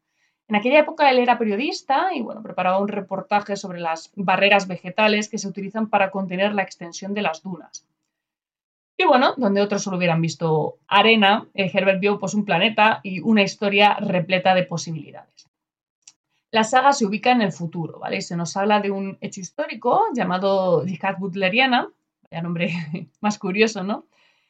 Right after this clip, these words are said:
Que acontece como unos diez mil años antes de los hechos que se narran en la primera novela. Y que explica bastante bien por qué en Dune las cosas funcionan como lo hacen.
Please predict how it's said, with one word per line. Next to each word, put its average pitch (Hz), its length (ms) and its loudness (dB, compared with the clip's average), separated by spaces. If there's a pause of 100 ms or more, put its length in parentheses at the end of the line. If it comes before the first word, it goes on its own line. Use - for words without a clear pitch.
(220)
Que 262 280 8
acontece 226 520 2
como 208 180 0
unos 190 220 -4
diez 233 240 0
mil 262 180 -2
años 247 400 4
antes 226 400 0
de 208 80 0
los 190 260 -4
hechos 233 440 -2
que 233 80 -10
se 190 160 -8
narran 208 420 0
en 214 160 0
la 190 140 2
primera 175 340 -4
novela. 151 460 -8 (880)
Y 330 380 -2
que 294 120 2
explica 320 680 0
bastante 220 460 2
bien 262 480 0
por 208 260 0
qué 262 240 0
en 220 160 2
Dune 240 280 2
las 185 180 2
cosas 226 300 -6
funcionan 208 440 0
como 185 240 -2
lo 147 140 -4
hacen. - 180 -18